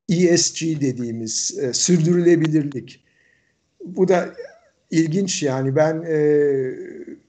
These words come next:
sürdürülebilirliğin tam Türkçe, E S G'nin Tür-, te-, Türkçe tercümesine baktım. O bile Google'da doğru düz bir tercümesi bile çıkmıyor. <laughs>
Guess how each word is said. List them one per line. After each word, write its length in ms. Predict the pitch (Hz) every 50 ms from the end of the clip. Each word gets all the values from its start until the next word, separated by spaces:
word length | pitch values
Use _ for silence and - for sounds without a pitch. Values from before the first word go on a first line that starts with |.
| _ _ _
sürdürülebilirliğin 1120 | - - - 175 175 156 170 175 170 180 180 170 156 170 175 175 180 180 175 170 170 160
tam 260 | 156 - 185 185 185 180
Türkçe, 340 | 226 269 277 - 190 165 175 -
E 220 | 180 196 196 190
S 240 | 185 - - - 180
G'nin 140 | 170 180 185
Tür-, 240 | 180 202 196 -
te-, 220 | - - 156 156 - -
Türkçe 320 | - 175 175 - 190 175
tercümesine 680 | - 170 160 165 151 160 160 - 120 - - 175 175 156
baktım. 320 | 127 117 117 - 214 190
O 160 | 180 190 185 165
bile 200 | 156 160 175 170
Google'da 580 | 147 147 180 190 175 156 147 139 185 190 151
doğru 200 | 160 160 170 165
düz 240 | 165 165 165 - -
bir 120 | - -
tercümesi 680 | - - 156 160 165 156 143 151 147 - - - - 135
bile 220 | 127 143 165 - - - - - _ _
çıkmıyor. 540 | - - 180 180 - - 160 143 131 117 -
<laughs> 40 | -